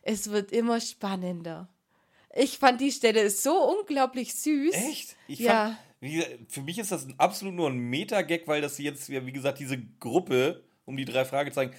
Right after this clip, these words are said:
Speaker 2: auch schon ja mittlerweile vierzig Jahre gibt, fünfzig Jahre bald.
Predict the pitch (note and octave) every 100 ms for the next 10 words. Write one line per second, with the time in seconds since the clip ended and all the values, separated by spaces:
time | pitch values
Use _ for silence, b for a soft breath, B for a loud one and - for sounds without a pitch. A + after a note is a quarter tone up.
0 | B - F3 - C3 B2 B2+ C3+ D3 C#3+
1 | C#3 C3+ - F#3 G3+ G3 G#3 G3+ G3+ G3+
2 | G3+ G3+ G#3 - - G3 - G3+ G3+ G3
3 | G3 F#3 F#3+ G3+